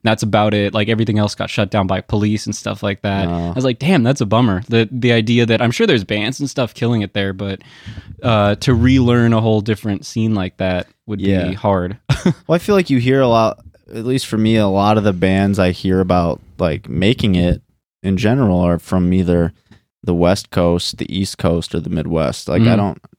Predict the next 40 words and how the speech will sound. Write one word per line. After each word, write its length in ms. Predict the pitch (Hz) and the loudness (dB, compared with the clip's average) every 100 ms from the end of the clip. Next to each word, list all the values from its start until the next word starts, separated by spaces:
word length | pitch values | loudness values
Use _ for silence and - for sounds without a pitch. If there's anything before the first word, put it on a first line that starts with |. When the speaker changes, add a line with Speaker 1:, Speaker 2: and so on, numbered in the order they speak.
| - - | -8 -4
Speaker 2:
did 100 | 90 | -2
I 60 | 90 | -2
just 200 | 92 95 | -2 -2
name 180 | 92 69 | -2 -2
every 280 | 90 98 | -2 -2
region 300 | 98 104 107 | 0 0 0
of 60 | 104 | -2
the 40 | 104 | 0
United 280 | 107 120 | 0 -2
States? 320 | 123 - 156 - | -4 -6 -6 -2
Almost. 480 | 120 113 95 117 - | 0 2 2 0 -4
Speaker 1:
<laughs> 40 | - - - - 110 | -6 -10 -12 -4 0
Speaker 2:
But, 180 | 110 95 | 0 2
like, 320 | 110 101 - | 0 0 -2
uh, 400 | 117 107 101 92 - - - - - - - | 0 2 2 -2 -6 -18 -20 -20 -20 -20 -6
you 140 | 160 | 0
know, 220 | 151 127 - _ _ _ _ _ - - - | 2 0 -2 _ _ _ _ _ -20 -20 -12
I 40 | 151 | -8
guess 160 | 170 | -4
you 100 | 160 | -2
hear 240 | 160 190 151 | 2 2 2
about 260 | 127 139 | 2 0
a 60 | 117 | -2
few 340 | - 110 117 | -2 2 2
from 180 | 110 110 | 0 -6
Florida 480 | - 104 104 104 104 | -4 0 2 2 0
here 220 | 110 104 | 0 -2
and 160 | 98 98 | -2 -2
there, 260 | 101 101 | -2 -2
and 160 | 98 110 | -2 0
they, 140 | 131 | 0
Speaker 1:
Yeah. 40 | 131 | 0
Speaker 2:
they 140 | 135 | 0
usually 460 | 151 160 151 135 123 | 2 2 2 0 0
come 260 | 127 123 | -2 0
up 160 | 120 123 | 0 0
and 120 | 107 | -2
intersect 540 | 117 110 - 110 107 | -2 -4 -2 -2 -2
with 160 | 107 - | -6 -4
the 280 | 101 92 | -2 -2